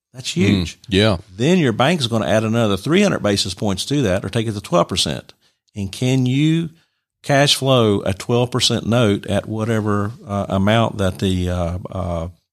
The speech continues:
Speaker 1: business is being sold for? And it becomes very, very difficult. So it totally gonna change the dynamics of what we've been looking at and what we've been so accustomed to as a country, because our rates have been so low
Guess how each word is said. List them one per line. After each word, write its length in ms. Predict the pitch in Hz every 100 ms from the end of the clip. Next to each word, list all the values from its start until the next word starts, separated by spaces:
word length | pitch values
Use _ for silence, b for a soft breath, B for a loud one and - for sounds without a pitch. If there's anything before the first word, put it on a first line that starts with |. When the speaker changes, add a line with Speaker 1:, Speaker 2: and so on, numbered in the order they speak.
| _ _ _ _ -
Speaker 1:
business 300 | 135 123 113
is 80 | 95
being 180 | 107 95
sold 320 | - 170 175
for? 300 | 107 98 98 B B B B B
And 120 | 110 139
it 100 | 226
becomes 320 | 262 190 147
very, 160 | 151 151
very 180 | 147
difficult. 560 | 120 147 - - 87 -
So 200 | - 110
it 340 | 156 - - -
totally 400 | - 170 170 139
gonna 200 | 127 117
change 360 | - 123 113
the 80 | 113
dynamics 680 | 104 113 110 110 113 95 -
of 120 | 87
what 120 | 120 110
we've 140 | 113
been 160 | 101 98
looking 320 | 113 110 98
at 260 | 95 92
and 160 | - 98
what 140 | 113
we've 180 | - 113
been 160 | 110 104
so 160 | 113 95
accustomed 500 | - 135 - 110 98
to 320 | 107 98 98 95 b b b
as 180 | 110 113
a 80 | 98
country, 380 | 131 135 107
because 360 | 92 92 104 95
our 140 | 117 139
rates 320 | 107 117 -
have 180 | 101 98
been 240 | 101 95
so 400 | - - 113 131
low 560 | 101 101 107 95 87